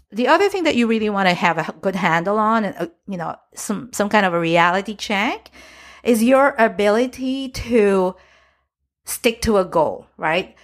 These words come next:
There are some people who can set a goal, come up with a plan, and stick to it all on their own, motivated only by their internal drive. And sadly, <laughs> not a lot of people fall in that bucket.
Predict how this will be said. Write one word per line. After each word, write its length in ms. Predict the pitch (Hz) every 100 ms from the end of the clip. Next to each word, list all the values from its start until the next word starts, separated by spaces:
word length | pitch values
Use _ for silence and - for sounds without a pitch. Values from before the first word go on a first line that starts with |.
| -
There 200 | 214 233
are 180 | 247 262
some 440 | 262 - 294 330
people 580 | 330 240 220 - 135 254 _ - _ _ _ _ _ _ - -
who 140 | 254
can 180 | 247 226
set 320 | - - 220
a 60 | 254
goal, 500 | 190 170 220 370 _ _ _ _
come 160 | - 202
up 120 | 240
with 120 | 302
a 60 | 311
plan, 440 | - 190 170 180 -
and 140 | 214
stick 260 | - 302 302
to 100 | 190
it 180 | 120 _ -
all 260 | 180 202
on 140 | 247 254
their 260 | 277 262 196
own, 440 | 196 202 254 262 _ _ _ _ _ _
motivated 640 | 175 202 254 226 220 226
only 260 | 202 220 226
by 200 | 196 185
their 140 | 170
internal 720 | 156 165 - 202 180 180 185 202
drive. 800 | 165 156 143 135 - - - _ _ _ _ _ _ _ _
And 160 | - 170
sadly, 640 | 220 196 208 240 262 320 - 262 - -
<laughs> 340 | - - _
not 480 | 190 196 214 254 302
a 100 | 269
lot 240 | 233 220
of 180 | 254 -
people 420 | 220 196 156 156
fall 300 | - 202 175
in 140 | 165 165
that 200 | 147 160
bucket. 720 | 143 - - - _ -